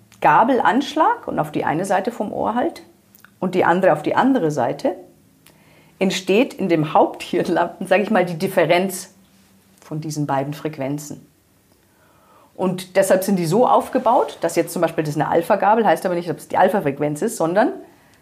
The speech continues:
wenn ich die beiden anschlage und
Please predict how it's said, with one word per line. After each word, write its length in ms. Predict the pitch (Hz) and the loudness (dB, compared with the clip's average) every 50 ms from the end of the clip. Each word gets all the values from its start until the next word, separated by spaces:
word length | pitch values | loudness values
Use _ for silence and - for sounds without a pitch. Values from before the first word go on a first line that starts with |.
| _ _ _ _ _ _ _ _ _ _ _ | _ _ _ _ _ _ _ _ _ _ _
wenn 140 | - 175 180 | -2 -2 -2
ich 100 | 175 180 | -2 -2
die 80 | - 190 | -2 0
beiden 380 | - 170 165 175 185 190 196 | 4 4 4 4 4 2 0
anschlage 580 | 180 185 220 285 277 - 269 233 240 262 294 370 427 415 - - - _ _ _ - - - - - - - - - - - - - - - - - - - - - - - - - | 0 2 2 2 2 2 2 4 4 4 4 2 0 -4 -6 -12 -20 _ _ _ -14 -14 -14 -14 -16 -14 -14 -14 -14 -16 -20 -20 -20 -20 -20 -20 -20 -20 -20 -20 -20 -20 -20 -4 0
und 320 | - 202 190 156 - - | 2 2 2 2 -2 -8